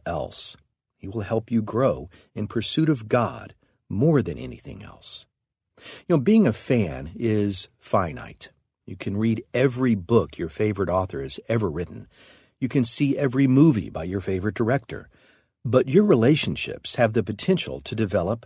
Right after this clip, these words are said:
forever. You can keep growing in your understanding of God forever, too. So let's dwell on that from John chapter fourteen, verse seven. As we begin, please join me in a moment of opening prayer.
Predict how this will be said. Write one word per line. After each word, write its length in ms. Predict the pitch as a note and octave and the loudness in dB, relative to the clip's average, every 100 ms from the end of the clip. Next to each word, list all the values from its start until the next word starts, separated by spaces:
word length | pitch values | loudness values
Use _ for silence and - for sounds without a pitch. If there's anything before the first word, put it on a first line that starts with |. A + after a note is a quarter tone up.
| _ | _
forever. 800 | _ - D3+ D3+ D3 D#3 - - _ _ _ _ _ _ _ | _ -2 -2 0 -4 -4 -8 -16 _ _ _ _ _ _ _
You 120 | D#3 G#3+ | 0 2
can 180 | B3+ | 4
keep 200 | G3+ F3+ D3+ | 4 2 0
growing 400 | A#2+ A#2 A#2+ A2+ | 4 6 6 6
in 120 | G#2+ | 4
your 160 | G#2+ | 2
understanding 760 | A2 A2 G#2 - - E3 D#3 E2 | 0 0 0 -2 0 2 2 0
of 140 | B1 | -6
God 340 | - B1+ B1+ D#2 | -10 -10 -10 -10
forever, 380 | - D2 D2 D#2+ | -8 -8 -8 -12
too. 400 | - C#3+ B2 G2+ _ _ _ _ _ - | -6 -4 -4 -8 _ _ _ _ _ -10
So 180 | - | 2
let's 240 | C#3+ F#3+ - | 4 4 0
dwell 340 | G2+ G2 F2+ | 2 2 2
on 160 | C2 B1 | -2 -10
that 360 | - - - - | -14 -16 -18 -20
from 240 | - C#3+ D#3 | 2 4 6
John 420 | A2 D#2 E2 G2+ | 4 0 -4 -6
chapter 360 | - G2 F#2 A2 | -2 -2 -2 -4
fourteen, 680 | - G#2 G#2+ - F2 D2 C2+ | -2 -4 -4 -8 -10 -10 -12
verse 280 | B1 A#1 | -12 -10
seven. 380 | - - - - _ _ _ _ _ _ - _ _ _ | -8 -8 -12 -18 _ _ _ _ _ _ -20 _ _ _
As 180 | F3 F3+ | -2 2
we 80 | G3 | 2
begin, 380 | C#3+ F2+ C#2+ | 2 0 -8
please 260 | F2 F3+ E3+ | -2 0 0
join 300 | - A2+ G#2+ | 0 2 2
me 120 | D#3 | 2
in 60 | F#3 | 0
a 60 | |
moment 320 | C3 C3 C3 A#2 | 2 2 4 2
of 240 | G2+ G2 | 0 -2
opening 360 | F#2+ F2+ D#2+ C#2+ | -4 -2 -8 -10
prayer. 380 | - - G2 | -14 -14 -16